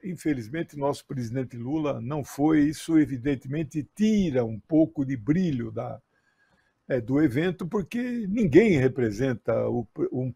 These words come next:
um presidente da República, né? Nem se fosse o Alckmin, não é a mesma coisa, né? Ainda mais indo o Mauro Vieira, que é o,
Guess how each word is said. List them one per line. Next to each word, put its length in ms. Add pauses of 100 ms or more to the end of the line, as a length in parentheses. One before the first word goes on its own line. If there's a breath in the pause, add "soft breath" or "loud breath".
um 260
presidente 640
da 120
República, 680
né? 260 (340)
Nem 220
se 180
fosse 360
o 60
Alckmin, 520
não 180
é 140
a 40
mesma 420
coisa, 320
né? 200 (480)
Ainda 200
mais 320
indo 200
o 220
Mauro 340
Vieira, 320
que 160
é 60
o, 220